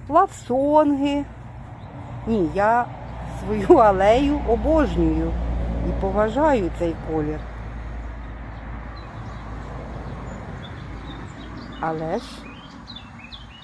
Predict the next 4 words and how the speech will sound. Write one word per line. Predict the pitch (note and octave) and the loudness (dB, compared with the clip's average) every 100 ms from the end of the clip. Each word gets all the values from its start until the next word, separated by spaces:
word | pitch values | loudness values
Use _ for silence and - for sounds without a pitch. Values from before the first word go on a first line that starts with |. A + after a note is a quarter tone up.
| - - - - - - - G3+ | -18 -16 -16 -16 -16 -18 -18 -10
ми | F#3 | -8
любимо | E3+ E3 D#3+ D#3 D#3 D#3 - - - - - - - - - | -8 -8 -6 -6 -8 -12 -20 -20 -20 -20 -20 -20 -20 -18 -4
лавсонги. | A3 D4+ - - F#3+ A3 A#3 G#3+ G3 G#3+ G#3 _ _ _ _ _ _ - - - - - _ _ _ - - | -2 -2 -6 -4 0 2 2 -2 -6 -8 -8 _ _ _ _ _ _ -20 -20 -14 -12 -12 _ _ _ -20 -14
Я | F3 A#3 F4 | -4 0 0